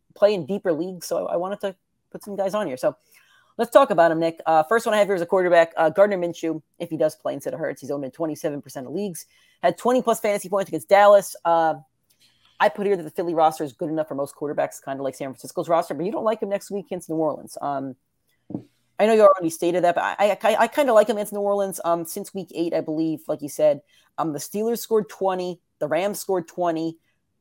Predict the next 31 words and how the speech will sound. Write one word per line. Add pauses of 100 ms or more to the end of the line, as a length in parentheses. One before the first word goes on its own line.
(120)
forty-niners
thirteen,
but
I
think
that's
the
game
that
Brock
Purdy
came
in. (140)
I
could
be
wrong
about
that. (560)
Um,
the
Bucs
scored
seventeen,
you
know,
that
close
game.
Falcons
scored